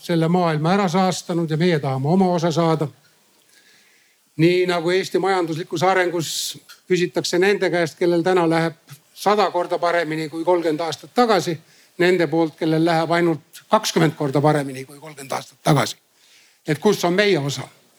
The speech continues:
Ehk ma tahan, tahan öelda seda, et, eh, väga lihtne on teha üldsõnalisi üleskutseid ja leppida kokku, et me tahame liikuda mingi ühise eesmärgi poole. Aga konkreetsete kokkulepeteni jõudmine on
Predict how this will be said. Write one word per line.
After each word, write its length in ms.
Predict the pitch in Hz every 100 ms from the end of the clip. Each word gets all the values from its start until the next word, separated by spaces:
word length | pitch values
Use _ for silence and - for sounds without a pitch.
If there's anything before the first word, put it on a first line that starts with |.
| _ _ _ _
Ehk 160 | 180 156
ma 120 | 175 180
tahan, 380 | 170 175 175 165
tahan 240 | 175 180
öelda 260 | 214 185 170
seda, 280 | 226 202 151
et, 380 | 143 - _ -
eh, 420 | 160 147 151 156 147
väga 360 | 156 208 202 165 160
lihtne 420 | 208 - - 151
on 140 | 143
teha 240 | 151 156 160
üldsõnalisi 640 | 190 175 - 151 147 139
üleskutseid 800 | 220 226 147 160 143 - 151 139
ja 160 | 151 143 - _
leppida 400 | 175 185 - 156
kokku, 360 | 160 190 - 156
et 120 | 135
me 100 | 156
tahame 460 | 165 156 151 151 139 - _ _ _ 165
liikuda 440 | 175 - 160 147
mingi 340 | 160 160 156 165
ühise 400 | 196 147 185 247
eesmärgi 400 | 170 143 123 127
poole. 240 | 123 120 - _ _ - - -
Aga 280 | 160 160 151 147 147 151
konkreetsete 920 | 165 156 160 202 202 - - 151 147
kokkulepeteni 920 | 185 214 - 147 147 151 - 151 147
jõudmine 580 | 165 170 - 147 139 143
on 440 | 147 143 143 143